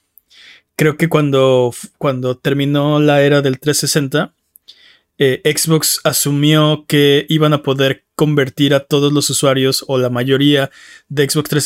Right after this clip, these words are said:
sesenta usuarios de Xbox One. Y el anuncio y el lanzamiento del Xbox One fueron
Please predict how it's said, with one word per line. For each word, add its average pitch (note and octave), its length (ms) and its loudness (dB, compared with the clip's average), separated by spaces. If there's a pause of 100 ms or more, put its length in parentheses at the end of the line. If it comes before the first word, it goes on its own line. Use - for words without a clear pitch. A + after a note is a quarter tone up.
(100)
sesenta C#3+ 240 -2
usuarios C#3 320 -2
de C3 120 -4
Xbox - 320 -10
One. C3 280 -4 (720)
Y E3+ 160 2
el D3 140 2
anuncio D#3+ 360 2
y F3 60 4
el D3+ 80 2
lanzamiento C#3+ 500 0
del C#3+ 140 0
Xbox - 260 -6
One C3+ 200 -4
fueron C3+ 420 -6